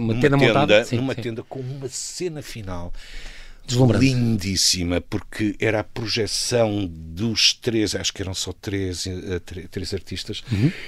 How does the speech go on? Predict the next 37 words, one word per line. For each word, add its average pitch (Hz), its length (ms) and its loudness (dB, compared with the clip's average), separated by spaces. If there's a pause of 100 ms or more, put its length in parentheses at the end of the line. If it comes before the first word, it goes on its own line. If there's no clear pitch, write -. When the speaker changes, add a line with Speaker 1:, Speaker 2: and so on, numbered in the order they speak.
(580)
Speaker 1:
e 113 120 2
há 117 60 0
um 123 60 0
momento, 117 920 -2 (100)
eh, 110 320 -2
eles 113 200 0
estavam 104 480 0 (640)
com - 140 -8
um 104 480 -4 (160)
telão 110 520 2
imenso 95 380 -2
à 98 60 2
frente 107 300 -4
e, 104 40 0
portanto, - 280 -8
o - 40 -8
que - 120 -10
nós 104 180 -4
víamos 101 280 -6
era 104 140 -4
a 95 40 -4
sombra - 340 0
Speaker 2:
sombra. 101 200 2
Speaker 1:
deles, 117 200 6
porque - 240 -6
tinha 80 100 -8
um 85 60 -8
projetor 90 360 -8
por - 140 -14
trás, 120 320 2
Speaker 2:
Sim. 107 60 2
Speaker 1:
era 82 80 0
quase - 220 -6
sombra 80 320 -6
Speaker 2:
Sombra - 260 -2
Speaker 1:
chinesa. 107 280 2
Speaker 2:
chinesa. 98 80 -4